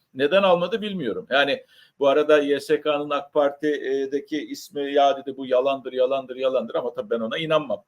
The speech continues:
Ben Y S K'nın diyeceği benim için önemli. Yani şimdi benim kafamda üç bin üç yüz seksen dokuz hayatını kaybetmiş seçmene oy kullandırılıyorsa,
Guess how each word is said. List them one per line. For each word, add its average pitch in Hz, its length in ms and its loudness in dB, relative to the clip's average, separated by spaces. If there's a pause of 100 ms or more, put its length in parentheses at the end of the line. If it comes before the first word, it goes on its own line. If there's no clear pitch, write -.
Ben 117 140 0
Y 175 160 0
S 156 200 0
K'nın 143 280 0
diyeceği 104 460 -4
benim 104 200 -10
için 98 180 -18
önemli. 101 440 -8 (340)
Yani 165 260 4
şimdi 185 260 -2
benim 226 220 2
kafamda 151 560 4 (220)
üç 165 200 -4
bin 196 60 -6
üç 190 140 -10
yüz 175 100 -12
seksen 180 440 0
dokuz 175 420 -2 (220)
hayatını 151 460 4
kaybetmiş 160 520 2
seçmene 139 420 -6
oy 143 300 2
kullandırılıyorsa, 135 1000 -2